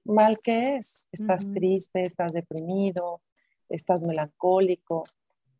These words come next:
Speaker 1: Cuando encuentras y de-, y esta definición y puedes diferenciarla,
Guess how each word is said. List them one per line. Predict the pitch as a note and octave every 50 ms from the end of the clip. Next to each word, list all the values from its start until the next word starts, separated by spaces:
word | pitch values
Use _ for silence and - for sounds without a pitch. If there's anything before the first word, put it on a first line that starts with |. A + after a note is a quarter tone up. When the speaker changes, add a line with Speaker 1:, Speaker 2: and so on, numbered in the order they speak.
| _ _ _ -
Speaker 1:
Cuando | G3 F#3+ F#3 F#3 F#3 F#3
encuentras | - - G#3+ G#3+ G#3+ G#3 - A#3 A#3 B3+ B3+ C4 B3 - - - - - - _ _ _ _ _ _ _ _ _ _ _ _ _
y | - G#3+ G3 F#3+ F3
de-, | F3 F#3+ F#3+ - -
y | G3+ G3 - -
esta | - G3 F#3+ F#3 - - - A3+ A3+
definición | A3+ A3 A3 - G3+ G3 F#3 F#3 F3+ - - G3+ G3 G3 F#3+ F#3+ F#3+ - _ _ _ _ _ _
y | - F#3+
puedes | F#3+ _ - G#3 G#3 G#3+ A3+ A3
diferenciarla, | A#3 G#3+ G#3+ - G3 F#3+ F3+ F3+ F3+ F3 - G3 F#3+ F#3 F#3 G3 G3+ A3 -